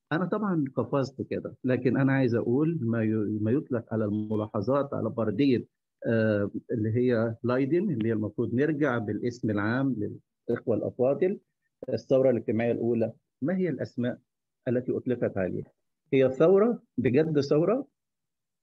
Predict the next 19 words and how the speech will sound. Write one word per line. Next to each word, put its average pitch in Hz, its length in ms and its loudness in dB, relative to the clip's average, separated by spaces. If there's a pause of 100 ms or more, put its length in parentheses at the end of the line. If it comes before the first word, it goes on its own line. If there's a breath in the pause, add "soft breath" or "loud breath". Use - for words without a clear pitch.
(260)
ولا 123 320 0
أمر 123 340 0
آخر؟ 120 280 -4 (440)
الثورة 190 400 0
الاجتماعية 156 480 0
الأولى 139 320 0
حسب 127 340 -4
ما 107 340 -2
طبعًا 120 300 -4
كلنا 120 540 0 (200)
مقتنعين 113 880 0
بهذا 120 520 0 (120)
ال-، 98 240 -6 (120)
الاسم، 139 460 -2 (440)
آه، 104 560 2
يعني 110 460 0
أطلق 139 280 -6
عليها 117 180 0
عدة 120 300 -2